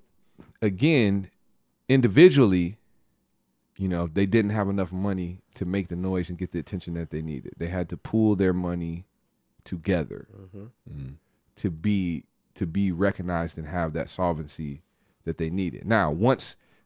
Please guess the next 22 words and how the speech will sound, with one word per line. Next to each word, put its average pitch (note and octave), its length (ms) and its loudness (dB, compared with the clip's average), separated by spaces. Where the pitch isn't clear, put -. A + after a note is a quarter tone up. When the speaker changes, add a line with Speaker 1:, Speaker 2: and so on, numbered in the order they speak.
Speaker 1:
their G2+ 120 4
develop-, F#2 480 2
their F#2+ 140 0
archi-, G#2 240 2
their F#2 120 0
developments F#2 540 0
come G#2+ 180 -2
together G2 360 0
and F2 80 -8
they F#2 80 -4
start - 440 -2
making G2 280 0
money G2+ 240 -4
hand G2 260 -2
over F2 180 -4
foot, B2+ 340 -2
then A2+ 120 -2
they A#2+ 80 4
could A2 140 0
separate G2+ 560 0
back F#2+ 440 -2
into, F2+ 540 -2